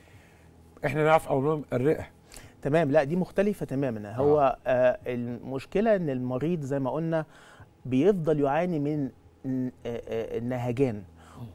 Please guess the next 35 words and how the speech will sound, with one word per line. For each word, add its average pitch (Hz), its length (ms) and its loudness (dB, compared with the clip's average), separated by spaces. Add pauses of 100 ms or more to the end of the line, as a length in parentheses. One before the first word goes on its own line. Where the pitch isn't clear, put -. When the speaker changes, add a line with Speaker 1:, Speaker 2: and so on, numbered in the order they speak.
(120)
Speaker 2:
أو 147 480 4
سعال 147 720 2
بسيط 156 680 -4
أو - 100 -2
سعال 139 340 0
مدمم، 131 560 -2 (340)
لأن 131 240 -2
احنا، 165 460 -2 (160)
آه، 123 240 -6 (280)
القصبة 156 360 -2
الهوائية 135 400 -2
لو 120 160 0
اتقفلت 156 380 -6
خمسين 139 300 -8
في - 80 -10
المية 151 160 -2
منها 156 300 -4 (440)
الإنسان 117 240 -4
ممكن 156 200 -4
ما 131 60 -4
يحسش، - 440 -12 (320)
خمسة 165 340 -2
وسبعين 143 280 -4
في - 100 -12
المية 156 280 -2
منها 165 300 -4 (280)
ممكن 147 340 -4
ما 143 60 -4
يحسش - 340 -10
قوي، 117 200 -6 (480)
إنما 139 200 -2
هي 170 120 0
بتيجي 170 320 0
في - 160 -6
لحظة 170 440 0